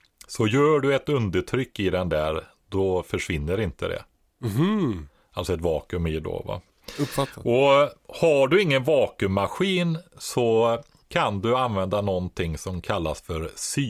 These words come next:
Speaker 1: syreabsorptorer. Och le-, det är små påsar, ungefär som såna här som suger upp fukt.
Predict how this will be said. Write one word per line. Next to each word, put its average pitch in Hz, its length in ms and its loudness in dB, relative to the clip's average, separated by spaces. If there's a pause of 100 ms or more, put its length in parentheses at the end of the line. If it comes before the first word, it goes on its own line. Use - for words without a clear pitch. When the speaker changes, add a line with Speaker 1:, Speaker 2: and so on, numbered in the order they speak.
(840)
Speaker 1:
syreabsorptorer. 85 1200 -6 (400)
Och 104 380 0 (100)
le-, 123 220 -4
det 123 180 -2
är 147 80 0
små 104 220 -4
påsar, 95 580 -2
ungefär 107 400 -2
som 90 200 -6
såna 92 220 -6
här 85 140 -2
som 82 200 -6
suger 87 300 -4
upp 80 200 -6
fukt. - 500 -6